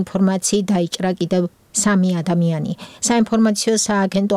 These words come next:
Associated Press-ის კორესპონდენტი, რომელიც ინციდენტის დროს გალერეაში იმყოფებოდა, ამბობს, რომ თავდასხმაში ბრალდებულს კოსტიუმი ეცვა და ჰალსტუხი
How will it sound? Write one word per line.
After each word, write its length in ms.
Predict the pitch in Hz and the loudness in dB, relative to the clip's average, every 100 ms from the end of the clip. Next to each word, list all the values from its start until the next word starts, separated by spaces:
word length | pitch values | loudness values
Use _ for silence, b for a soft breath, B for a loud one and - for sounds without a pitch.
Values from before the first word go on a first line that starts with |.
| 180 | 0
Associated 640 | - 202 196 196 185 190 | 0 -2 0 -2 -2 -4
Press-ის 480 | - 185 185 190 - | -2 0 0 -2 -2
კორესპონდენტი, 720 | 190 190 - 190 185 185 190 196 | 0 0 0 2 2 2 0 0
რომელიც 300 | 180 175 165 190 | 0 -2 -2 0
ინციდენტის 600 | 185 - 185 180 180 170 | 0 0 0 0 0 -4
დროს 200 | 175 170 - B B | -2 -2 -4 B B
გალერეაში 720 | 208 202 196 185 185 180 - 185 | 0 2 2 2 2 0 -2 -4
იმყოფებოდა, 600 | 185 185 - 190 190 202 196 | -2 -4 -2 -2 0 0 0
ამბობს, 280 | 185 185 - - B B | 0 0 -2 -8 B B
რომ 120 | 233 220 | 0 0
თავდასხმაში 680 | 214 202 196 - 202 196 - 196 | 0 0 0 0 0 0 0 -2
ბრალდებულს 480 | 180 190 185 190 208 - | -2 -2 0 2 0 0
კოსტიუმი 600 | 220 196 - 190 185 180 185 | 0 0 -2 0 2 2 0
ეცვა 280 | 175 - 196 | -2 -4 -4
და 140 | 190 208 | 0 -2
ჰალსტუხი 600 | - 202 190 190 185 | 0 0 0 -2 -2